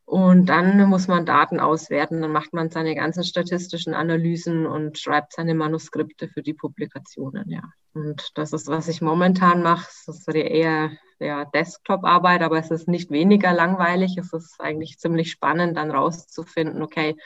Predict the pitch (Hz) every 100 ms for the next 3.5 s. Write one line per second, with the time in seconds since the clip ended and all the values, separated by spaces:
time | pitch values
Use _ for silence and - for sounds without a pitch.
0 | - 160 160 160 165 165 165 160 143 135
1 | 185 151 165 160 151 - 175 175 160 151
2 | 160 - - 170 - 185 175 170 156 170
3 | 180 - 160 156